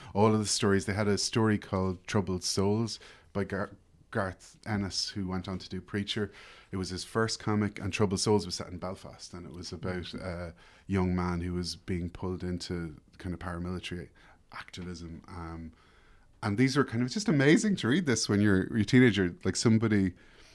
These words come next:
Speaker 1: like, I don't know if mainstream publications would deal with that stuff now,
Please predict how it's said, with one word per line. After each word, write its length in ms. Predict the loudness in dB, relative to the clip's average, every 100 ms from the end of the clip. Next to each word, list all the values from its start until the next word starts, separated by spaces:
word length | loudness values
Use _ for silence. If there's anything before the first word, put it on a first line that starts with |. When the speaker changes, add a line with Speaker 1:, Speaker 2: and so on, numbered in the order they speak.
| -20 -12 -2
Speaker 1:
like, 180 | -2 4
I 80 | 4
don't 280 | 8 8 10
know 300 | 10 10 8
if 140 | 6
mainstream 640 | 4 4 2 0 -2 -2 -8 -16 -20 -20 _ _ -2
publications 760 | -2 -2 -2 -2 -2 -6 -6
would 140 | -8
deal 220 | -4 -4 -4
with 140 | -6
that 200 | -6 -8
stuff 340 | -4 -4 -2 0
now, 220 | 2